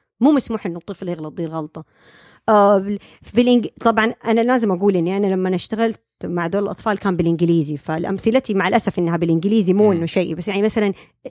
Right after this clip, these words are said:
Speaker 1: اللي إحنا نسميها blends بالإنجليزي، يعني مثلا كلمة play، عندك حرف ال P بعدين حرف أو صوت ال P بعدين صوت ال L، ما في بينهم vowel، ما في بينهم حرف مد، فهي play.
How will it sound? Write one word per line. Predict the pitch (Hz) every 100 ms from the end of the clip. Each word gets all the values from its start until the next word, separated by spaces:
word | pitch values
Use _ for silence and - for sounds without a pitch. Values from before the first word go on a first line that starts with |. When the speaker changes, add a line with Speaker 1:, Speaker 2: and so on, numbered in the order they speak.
| -
Speaker 1:
اللي | 208 214
إحنا | 226 240
نسميها | 220 240 220
blends | 175 196 240 190 160 -
بالإنجليزي، | 175 165 175 185 196
يعني | - 175
مثلا | 185 196 190
كلمة | 277 254 226 - _ -
play، | - 254 226 160 151 _ _ _ 214
عندك | 214 -
حرف | - -
ال | - 247
P | 254
بعدين | 190 202
حرف | 220 - 180 _ -
أو | 185
صوت | - 247 220
ال | 196 -
P | - -
بعدين | 202 196
صوت | 240 185
ال | 175 -
L، | 202 165 147 _ _ -
ما | 247
في | - 254
بينهم | 269 247 180 170
vowel، | 165 190 160 151 -
ما | 196
في | 247 240
بينهم | 233 190 175 160 156 170
حرف | - 202 -
مد، | 185 -
فهي | 196 214 202 -
play. | - 208 214 180 147